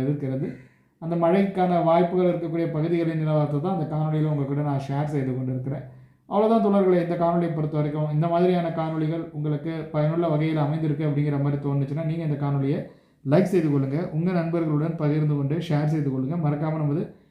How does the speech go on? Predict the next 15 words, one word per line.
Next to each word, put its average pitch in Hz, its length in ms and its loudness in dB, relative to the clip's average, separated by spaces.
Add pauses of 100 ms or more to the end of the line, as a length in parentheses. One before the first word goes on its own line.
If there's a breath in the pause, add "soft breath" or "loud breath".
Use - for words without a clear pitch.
(220 loud breath)
YouTube 196 300 2
பக்கத்திற்கோ 165 440 0
அல்லது 165 220 2
முகநூல் 160 400 2
பக்கத்திற்கோ 143 520 -2
சப்ஸ்கிரைப் 170 640 -4
அல்லது 143 320 0
ஃபாலோ 151 300 -2
செய்து 147 300 -2 (580 soft breath)
வைத்துக்கொள்ளுங்க. 131 640 2 (340)
மேலும் 196 380 2
பல 165 120 2
பல 170 200 -2
இன்ட்ரெஸ்டிங்கான 165 580 -2
இன்ஃபர்மேஷன்ஸோட 143 680 -2